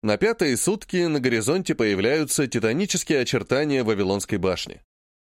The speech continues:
Я сразу замечаю, что падающая от нее тень стала в разы больше.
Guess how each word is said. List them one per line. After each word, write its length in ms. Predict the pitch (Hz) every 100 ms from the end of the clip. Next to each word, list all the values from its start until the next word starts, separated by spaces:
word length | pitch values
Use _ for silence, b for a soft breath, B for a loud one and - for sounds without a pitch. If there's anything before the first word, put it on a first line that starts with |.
| _ _ _ _
Я 240 | - 151 226
сразу 320 | 185 220 196
замечаю, 560 | 185 165 123 147 185 160
что 240 | 143 110
падающая 680 | 127 135 117 117 107 117 104
от 100 | 101
нее 240 | 101 101
тень 300 | - 190 147
стала 340 | - 101 127 151
в 60 |
разы 220 | 156 151
больше. 380 | 190 117 82 -